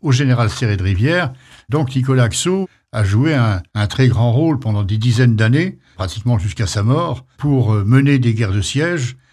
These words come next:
mais aussi pour concevoir des fortifications euh, déjà encore un peu plus moderne que celle de, du siècle précédent. Et c'est ici qu'on arrive au général Serré de Rivière. Alors, Serré de Rivière, euh,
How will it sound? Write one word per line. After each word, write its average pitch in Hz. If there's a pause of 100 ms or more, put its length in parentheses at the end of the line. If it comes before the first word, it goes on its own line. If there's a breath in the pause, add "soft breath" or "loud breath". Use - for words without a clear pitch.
(140 soft breath)
mais 120
aussi 160
pour 131
concevoir 127 (280 soft breath)
des 123
fortifications 131 (340 soft breath)
euh, 104
déjà 110
encore 131
un 101
peu 120
plus -
moderne 120 (300 loud breath)
que 110
celle 151
de, 107
du 95
siècle 131
précédent. 85 (540 soft breath)
Et 113
c'est -
ici 170
qu'on 123
arrive 131 (280 loud breath)
au 113
général 113
Serré 131
de 120
Rivière. 92 (640 soft breath)
Alors, 101
Serré 151
de 143
Rivière, 135
euh, 110